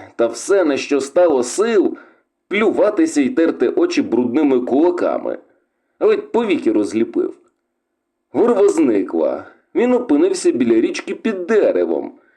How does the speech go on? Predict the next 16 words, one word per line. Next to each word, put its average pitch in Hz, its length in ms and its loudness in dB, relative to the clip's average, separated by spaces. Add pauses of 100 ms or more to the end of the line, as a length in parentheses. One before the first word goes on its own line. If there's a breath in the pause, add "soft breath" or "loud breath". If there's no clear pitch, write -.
(120 soft breath)
що - 260 0
голим 160 360 4
гіллям 120 500 0
майже 151 400 2
затуляло 139 580 2
червоне 156 600 0
небесне 147 600 0
жарево. 98 880 -2 (520)
Не 117 180 2
було 131 340 2
й 233 60 0
гнилого 196 520 2
килима 120 680 2
з 113 60 -6
набридливою 127 760 2
мушвою. 131 760 0